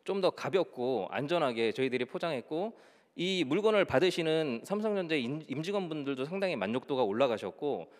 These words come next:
저희 배송기사님들도 만족도가 상당히 올라가셨습니다. 삼성전자 수원 스마트시티 같은 경우에는 내년에 좀 더 확대할 예정입니다.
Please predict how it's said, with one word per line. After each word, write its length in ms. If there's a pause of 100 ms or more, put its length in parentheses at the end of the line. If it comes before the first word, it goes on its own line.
(100)
저희 200
배송기사님들도 1120 (200)
만족도가 580
상당히 500
올라가셨습니다. 840 (840)
삼성전자 680
수원 320
스마트시티 960
같은 280
경우에는 440
내년에 300
좀 240
더 80
확대할 840
예정입니다. 720